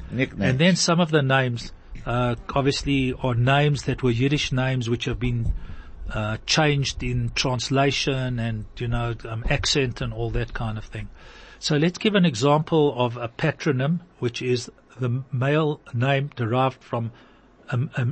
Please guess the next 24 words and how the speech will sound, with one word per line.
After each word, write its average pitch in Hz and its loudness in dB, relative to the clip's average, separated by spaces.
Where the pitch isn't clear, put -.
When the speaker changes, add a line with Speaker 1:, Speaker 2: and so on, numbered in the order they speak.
Speaker 2:
male's 147 2
name 139 4
that's 117 -2
derived 123 -2
through 123 -4
the 110 -4
father. 123 -2
Um, 147 2
it's - -2
the 139 0
use 156 2
of 170 2
a 151 2
father 165 4
or 127 2
grandfather's 147 2
given 135 2
name 131 2
as 110 -2
the 120 -4
hereditary 131 2
family 127 -2
name. 104 -6
And 135 -2